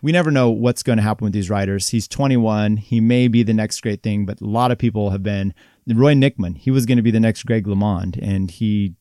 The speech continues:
is just the next Roy Nickman. So you never know. And the last issue for the day is how the French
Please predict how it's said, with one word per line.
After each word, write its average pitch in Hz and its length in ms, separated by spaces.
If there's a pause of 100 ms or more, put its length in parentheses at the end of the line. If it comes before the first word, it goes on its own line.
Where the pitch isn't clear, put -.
(240)
is 90 140
just 95 260
the 101 80
next 95 200 (100)
Roy 98 240
Nickman. 92 400 (240)
So 90 220 (480)
you 120 100
never 120 160
know. 131 180 (160)
And 175 160
the 143 60
last 123 320
issue 120 220
for 113 180
the 104 100
day 113 380
is 123 460
how 202 180
the 165 160
French - 580